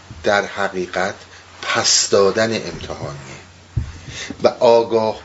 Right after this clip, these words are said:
بودن در هر حرکتی که داریم. اگر خاطرتون باشه من صحبت از،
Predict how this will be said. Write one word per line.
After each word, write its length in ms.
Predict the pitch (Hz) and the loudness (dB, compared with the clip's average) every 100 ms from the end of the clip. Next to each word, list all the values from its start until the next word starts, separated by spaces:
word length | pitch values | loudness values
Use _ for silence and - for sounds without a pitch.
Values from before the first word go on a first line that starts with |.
| - | -8
بودن 420 | 117 113 127 135 | -4 0 0 0
در 280 | 123 113 110 | -2 -2 -4
هر 600 | 98 - - 131 131 131 - - - - - - | -6 -6 -4 -2 -2 -4 -6 -20 -20 -20 -20 -12
حرکتی 880 | - - 120 113 113 - 151 - 101 | -8 -4 -2 -2 -2 -4 -6 -6 -8
که 160 | 92 | -8
داریم. 340 | 78 78 76 - | -8 -10 -12 -2
اگر 340 | 135 139 143 135 - - - | 0 4 4 2 -4 -14 -14
خاطرتون 720 | - - 117 143 147 123 101 92 | -4 4 4 4 2 2 -2 -2
باشه 420 | 92 - 117 117 - - - | -2 0 0 0 -4 -20 -8
من 140 | 107 113 | -2 0
صحبت 500 | - 107 107 107 110 | 2 2 4 4 2
از، 220 | 98 | -2